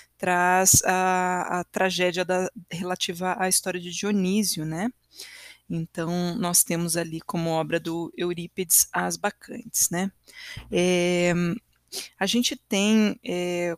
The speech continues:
como eu comentei com vocês, a possibilidade de fazer um acesso às duas obras de uma forma talvez um pouco mais curta e mais rápida. Então, só retomando, a, para a obra das Bacantes, do Eurípides,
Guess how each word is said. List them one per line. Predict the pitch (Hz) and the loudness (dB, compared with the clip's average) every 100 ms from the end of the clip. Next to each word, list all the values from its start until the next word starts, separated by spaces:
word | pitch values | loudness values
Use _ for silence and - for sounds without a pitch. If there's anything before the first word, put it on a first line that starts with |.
| - | -2
como | 185 | -2
eu | 180 | -2
comentei | - - 180 170 165 | -4 -2 -2 -2 -4
com | - | -6
vocês, | 170 180 - 214 208 | -2 2 6 6 4
a | 190 | 2
possibilidade | - 190 180 190 170 180 185 175 | -2 -4 -2 -6 0 0 0 -4
de | 190 196 | -6 -6
fazer | - 202 190 156 160 | 0 2 2 0 -2
um | 160 | -2
acesso | 165 - 156 156 - | 4 4 4 -2 -2
às | 165 151 | -4 -4
duas | 160 160 175 | -4 -4 0
obras | 185 202 175 165 | 2 2 0 -6
de | 175 | -4
uma | 175 | -4
forma | - 175 175 | -4 -4 -4
talvez | - 180 165 160 | -2 -4 -4 -6
um | 160 | -6
pouco | - - | -10 -10
mais | 160 156 165 165 - | -6 -4 0 4 2
curta | - 208 233 202 - | 0 -6 -6 -6 -6
e | |
mais | 160 151 | -4 -2
rápida. | - 196 190 175 170 156 160 - - - - - _ | -2 2 2 2 -6 -8 -10 -12 -16 -14 -14 -16 _
Então, | 175 175 - 185 190 | -2 -2 0 2 2
só | - 185 | 4 4
retomando, | 180 190 - 175 175 190 233 269 - | 4 0 -2 -2 0 2 2 0 -8
a, | - 180 175 175 - _ | -6 -4 -2 -2 -6 _
para | - 185 185 185 180 175 | 4 6 6 6 6 6
a | 180 | 4
obra | 170 170 170 | 4 2 0
das | 170 175 165 | -2 0 -2
Bacantes, | 196 180 - 175 160 160 - - - | -2 -6 -2 -2 -2 2 4 4 0
do | 156 170 | -10 -6
Eurípides, | 170 156 - - - - | -6 -8 -12 -12 -2 0